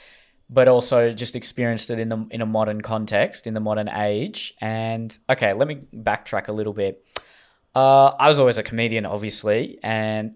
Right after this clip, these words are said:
that throughout high school, I was the class clown.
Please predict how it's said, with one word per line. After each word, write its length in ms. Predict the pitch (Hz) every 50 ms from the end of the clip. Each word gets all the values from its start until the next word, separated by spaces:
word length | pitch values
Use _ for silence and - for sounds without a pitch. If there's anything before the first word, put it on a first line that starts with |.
| _
that 400 | - 127 123 127 123 - - -
throughout 480 | - - 147 139 143 151 160 165 160 -
high 220 | 123 131 131 131
school, 760 | 123 - - 127 123 120 120 120 120 120 120 117 113 - - _ _ _ _ _ _ _
I 380 | 120 123 127 127 127 127 123 123
was 1000 | 117 117 120 120 120 117 117 117 117 117 117 117 117 113 113 113 110 - - - _ _ _ _ _ _ _ _ _ _ - -
the 120 | 117 113
class 340 | - - 120 107 110 107 -
clown. 640 | - - 120 110 110 107 113 139 202 220 247 -